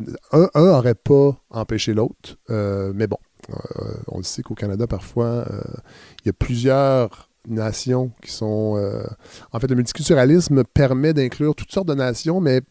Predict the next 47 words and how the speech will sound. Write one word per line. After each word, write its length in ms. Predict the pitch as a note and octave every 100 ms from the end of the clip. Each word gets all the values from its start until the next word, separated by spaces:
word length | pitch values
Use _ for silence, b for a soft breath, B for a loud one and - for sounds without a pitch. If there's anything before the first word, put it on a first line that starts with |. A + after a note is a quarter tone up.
| -
pas 120 | F#3
vraiment 420 | E3 C#3 C3+ C#3+
la 120 | C#3 A2+
nation, 640 | A2 G#2 B2+ B2+ B2+ B2
euh, 100 | A2+
québécoise, 480 | A2+ A2 A2 B2+ E3+
si 160 | - C3
nation 300 | B2 A2+ C#3+
il 80 | D3+
y 20 |
a. 60 |
D'ailleurs, 480 | F3+ D#3 G#3 B3 - _ B B B B B B -
ça 220 | - B2+
me 100 | B2
ramène 340 | A#2+ C3 D#3
à 60 | B2+
mon 160 | A2+
invité 260 | A#2 A2 -
d'aujourd'hui, 440 | B2+ A#2 G#2 A2+ D#3+
qui, 240 | A#2+ G#2+
parce 160 | G#2 G2+
que 40 |
ça 40 |
va 60 | A2+
être 80 | A2+
un 80 | B2+
peu 100 | A#2
ça 180 | -
qu'on 140 | A2+ G#2
va 120 | G2+
parler 260 | F#2 F#2+ A2+
aussi, 200 | A#2 A#2
ce 100 | A2+
concept 380 | - G#2 - A#2
de 80 | G2+
nation, 500 | G#2 G2 - A2 A#2+ B B B B B
euh, 100 | -
culturelle 500 | G2+ A#2+ A2 A2+ A#2+
et 40 | A#2
politique, 600 | G#2+ G2+ - B2 A2+ -
euh, 180 | G#2+ G2
du 140 | G2+
Québec 420 | A#2 A2+ A#2 A2
au 100 | A2+ G#2+
sein 220 | A#2 A2+
de 100 | G#2+
ce 360 | - A2 G#2+